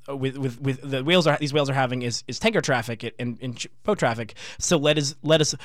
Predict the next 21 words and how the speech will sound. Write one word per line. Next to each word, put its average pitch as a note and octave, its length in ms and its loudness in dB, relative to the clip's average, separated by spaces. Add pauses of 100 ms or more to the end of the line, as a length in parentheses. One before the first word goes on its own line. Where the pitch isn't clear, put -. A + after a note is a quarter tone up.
(200)
do D#3+ 240 6
what D3+ 260 4
is C3+ 100 -2
explicitly E3 1300 2 (160)
going D3 360 2
to C#3 260 -2
increase C#3+ 760 -2
tanker A2+ 340 -6
traffic." - 460 -12 (120)
<laughs> - 100 -12
Like, E3 140 4
it's - 140 -2
just F3 140 2
one A3 60 6
of - 20 6
those G3 80 -2
things G3+ 80 4
where F#3 60 6
it's D#3 80 2
just D3 100 -4
like, D#3 220 2